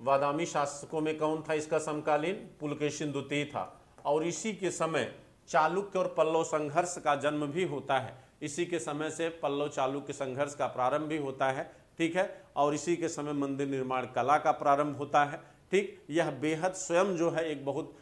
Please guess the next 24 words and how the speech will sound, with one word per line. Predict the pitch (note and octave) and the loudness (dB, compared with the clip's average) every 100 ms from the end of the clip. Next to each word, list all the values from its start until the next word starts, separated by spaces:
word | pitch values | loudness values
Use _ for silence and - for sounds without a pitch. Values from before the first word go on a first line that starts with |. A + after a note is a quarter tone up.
| - C3+ | -6 2
बेहतर | D3+ - - | 2 4 2
कवि | - D3 E3+ E3+ | 4 4 4 0
था, | D#3 D3 | -4 -4
नाटककार | C#3+ D3+ D3+ - C#3+ D3+ D3 | -2 0 -2 0 2 2 0
था, | D3 D3 | -4 -4
संगीतज्ञ | - C#3+ C#3+ C#3+ D#3+ D3 | -4 -4 -2 -2 -4 -4
था | D3 D3 | -4 -4
और | D#3 C#3 | -4 0
साथ-साथ | F3+ F#3 - C#3+ G2+ - - _ _ | 4 4 4 2 2 -6 -20 _ _
चित्रकार | - - F3+ F3 F3+ F#3+ | -4 -2 0 4 6 6
भी | D#3+ D#3 | 2 -4
था, | C#3 - - - | -2 -4 -6 -8
मिस | C#3+ D3 | -8 -4
कर | D3+ | -2
गया | C#3+ C#3+ | 0 0
था। | C#3+ E3+ - - - | 0 -4 -6 -14 -20
साथ-साथ | - D3+ D3+ D3+ D3 D3 | 0 4 4 4 2 2
यह | D3 C#3+ | 0 -2
क्या | C#3+ D#3 D3+ | 0 0 0
था, | E3 G#3 - - - | -4 -8 -12 -20 -8
चित्रकार | D#3 D#3 C#3 D3 D3+ D3 | -6 -4 0 4 4 4
भी | D#3 | 0
है, | C#3 G2+ - - - | -2 -6 -12 -20 -10
ठीक। | D3+ F#3 F3+ | -4 -4 -6